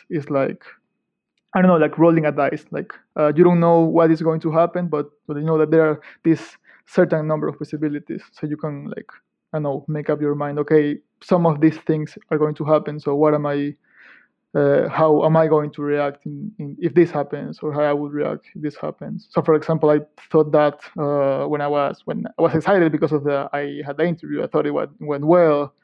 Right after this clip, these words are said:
After March, I was just, uh, being, being put in the waiting list. So it's like, okay, like, my other option was, "Okay, if I have to wait, I might as well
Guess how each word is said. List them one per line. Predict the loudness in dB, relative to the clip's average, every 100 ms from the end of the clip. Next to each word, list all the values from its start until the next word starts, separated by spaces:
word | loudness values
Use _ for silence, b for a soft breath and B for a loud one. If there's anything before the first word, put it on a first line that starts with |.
| b b -4
After | 2 2
March, | 4 2 0 0
I |
was | 0 2
just, | 2 0 -4 -20 _ b b b _
uh, | -2 0 0 -2
being, | -6 0 2 2 -4 -4
being | -2 0
put | 0 0
in | 0
the | 4
waiting | 4 2 -2
list. | -6 -6 -6 -8
So | -6
it's | -6 -6
like, | -6
okay, | -4 -2
like, | -2 -4 _ _ _ _
my | -2
other | 4 4
option | 4 -2 -4
was, | -2 -2
"Okay, | 0 0 0 -8 b -10
if | -2
I | 0
have | 0 -2
to | -2
wait, | 0 0
I | -4
might | -8 -8 -6 -6
as | -6 -6
well | -8 -8